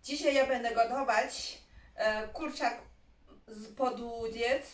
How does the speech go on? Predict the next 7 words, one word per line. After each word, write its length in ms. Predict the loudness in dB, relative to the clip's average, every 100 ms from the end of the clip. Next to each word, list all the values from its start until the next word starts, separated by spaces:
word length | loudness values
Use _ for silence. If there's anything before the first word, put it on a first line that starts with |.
| -20 _ _ _ -20 -20 -20 -20 _ _
Podudziec 640 | 0 2 0 0 -2 -4 -6
z 440 | -4 -4 -4 -8
kurczak 720 | -2 -2 -2 -6 -8 -12 -20 _ -20 -20 -20 -20 -8
na 280 | 0 2 2 -2 0
murt 400 | 2 2 0 -6
i 140 | -12 -12
kukier. 600 | -10 -6 -6 -6 -10